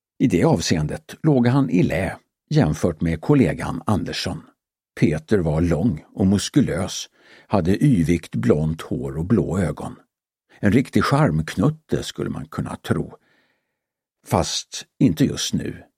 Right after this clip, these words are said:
när han surmulet satt och glodde ut genom frontrutan. Plötsligt stelnade han till och lutade sig framåt.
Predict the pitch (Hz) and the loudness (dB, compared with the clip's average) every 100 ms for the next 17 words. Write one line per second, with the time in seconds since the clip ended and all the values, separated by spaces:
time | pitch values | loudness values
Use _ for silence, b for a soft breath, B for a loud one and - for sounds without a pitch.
0 | _ - 98 127 127 - 156 98 87 85 | _ 0 4 4 4 4 4 4 4 2
1 | 101 92 - 98 78 92 80 90 87 107 | 0 -4 -2 -2 -2 -4 -2 0 2 2
2 | 76 - 80 76 - 110 - - - - | 0 -4 -4 -2 0 0 -2 -8 -8 -6
3 | - - - _ _ _ _ _ _ _ | -8 -8 -12 _ _ _ _ _ _ _
4 | _ 180 160 - 101 82 - - 98 85 | _ 0 0 0 -2 -2 -6 -2 0 2
5 | 82 90 110 165 - 92 127 76 76 151 | 0 0 0 0 0 0 2 0 0 0
6 | - 78 - 98 - - - - - | -2 -8 -2 -4 0 -2 -2 -8 -10